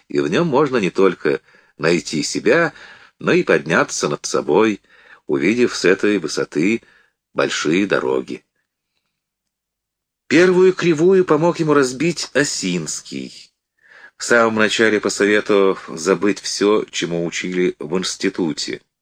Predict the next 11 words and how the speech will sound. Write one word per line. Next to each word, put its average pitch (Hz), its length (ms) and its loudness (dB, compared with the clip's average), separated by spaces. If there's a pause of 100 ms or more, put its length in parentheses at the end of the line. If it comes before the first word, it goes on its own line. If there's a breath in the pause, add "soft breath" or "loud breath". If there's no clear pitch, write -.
(480 soft breath)
Так 123 200 2
усложненно 95 680 0
и 78 100 0
долго 123 320 2
сейчас 113 380 -2
уже 92 160 0
никто 98 340 0
не 95 120 0
работает 95 640 2
в - 160 -18
поле, 64 460 -4